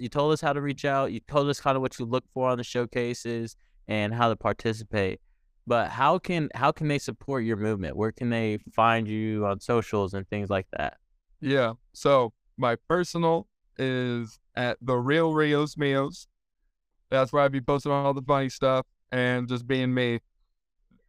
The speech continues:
Speaker 2: The Instagram Rios Mios Events is the business profile. That's where you're going to see the shows, the casting calls, the flyers. That's where you're gonna get more bang for your buck. Reach out for me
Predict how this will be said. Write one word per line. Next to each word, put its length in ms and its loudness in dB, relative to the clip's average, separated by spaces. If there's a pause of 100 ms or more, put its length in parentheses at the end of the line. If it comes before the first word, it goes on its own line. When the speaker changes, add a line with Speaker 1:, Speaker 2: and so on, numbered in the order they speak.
(200)
Speaker 2:
The 640 0 (140)
Instagram 680 0 (300)
Rios 420 0
Mios 480 0
Events 720 -2 (360)
is 300 -2
the 120 -2
business 500 0
profile. 640 0
That's 340 0
where 160 0
you're 160 -2
going 440 -2
to 260 2 (240)
see 300 -2
the 120 -2
shows, 680 2
the 120 -8
casting 500 -2
calls, 520 2
the 160 -4
flyers. 600 0
That's 260 0
where 100 -2
you're 160 0
gonna 180 0
get 340 -2 (560)
more 140 2
bang 260 0
for 80 -2
your 120 2
buck. 320 2
Reach 260 -2
out 200 4
for 120 -2
me 280 -2